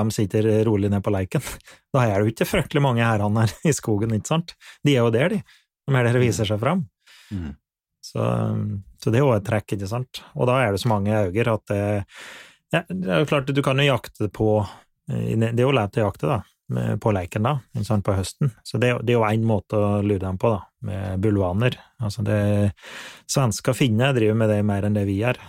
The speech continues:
Speaker 1: men det er jo en måte å, eh, å få skutt seg en hane på da, selvfølgelig.
Speaker 2: Ja, jeg har prøvd, jeg har prøvd det, Jo Inge. Jeg har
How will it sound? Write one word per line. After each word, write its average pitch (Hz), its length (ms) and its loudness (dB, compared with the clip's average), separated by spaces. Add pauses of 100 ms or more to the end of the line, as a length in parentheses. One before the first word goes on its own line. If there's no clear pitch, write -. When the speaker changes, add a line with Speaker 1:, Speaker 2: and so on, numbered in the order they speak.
(140)
Speaker 1:
men 110 80 -2
det 117 80 2
er 107 80 2
jo 101 80 2
en 104 80 2
måte 92 240 -6
å, 95 160 -2 (640)
eh, 98 640 -6
å 104 80 0 (160)
få - 180 -2
skutt - 220 0
seg 101 140 -2
en 101 80 0
hane 90 180 -6
på 104 140 -4
da, 98 40 -10 (260)
selvfølgelig. 95 260 -2
Speaker 2:
Ja, 110 60 2
jeg - 80 2
har 190 180 2
prøvd, 135 340 2
jeg 131 100 2
har 160 140 2
prøvd 117 380 -2
det, 110 200 4
Jo 117 120 2
Inge. 135 220 2
Jeg 139 160 0
har 143 200 2